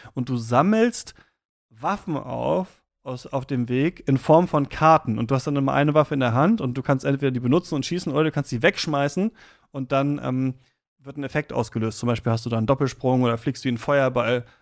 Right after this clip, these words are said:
durch die Luft und so weiter und so fort. Gleichzeitig ist das Spiel aber noch eine Visual Novel, weil diese <laughs> Hauptfigur, die man spielt, die übrigens vom Sprecher von, äh, Spike, äh, Spiegel von Cowboy Bebop, äh, gesprochen wird. Dadurch hat das auch so einen neunziger Anime-Touch irgendwie und so ein Feel.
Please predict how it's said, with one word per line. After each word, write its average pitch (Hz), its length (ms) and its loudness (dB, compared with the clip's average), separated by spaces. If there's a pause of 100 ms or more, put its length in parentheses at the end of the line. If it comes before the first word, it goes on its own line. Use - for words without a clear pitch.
durch 117 140 -10
die 123 100 -12
Luft 123 240 -6
und 117 140 -4
so - 100 -12
weiter 120 260 -4
und 135 120 -6
so 123 100 -10
fort. 113 300 -10 (380)
Gleichzeitig 214 580 2
ist 175 160 -4
das 151 100 0
Spiel - 180 -4
aber 156 180 6
noch 151 100 4
eine 143 160 2
Visual 190 340 6
Novel, 147 400 4
weil 131 220 4
diese 131 280 4
<laughs> 120 40 2
Hauptfigur, 156 800 2
die 160 80 0
man 135 160 4
spielt, 202 380 0
die 143 100 -2
übrigens 135 420 0 (240)
vom 135 220 -4
Sprecher 139 480 0
von, 123 300 0
äh, 120 140 0
Spike, - 680 0
äh, 131 100 -2
Spiegel 160 460 2
von 120 160 -2
Cowboy 123 260 2
Bebop, 127 400 -2 (380)
äh, 120 100 -6
gesprochen 120 480 -4
wird. 143 140 -2
Dadurch 123 240 -2
hat 175 80 -2
das 156 100 2
auch 127 120 -2
so 117 120 -2
einen 120 220 2 (300)
neunziger 127 540 0
Anime-Touch 131 840 0
irgendwie 123 320 -4
und 117 140 -2
so 120 80 -4
ein 117 80 -2
Feel. 147 420 2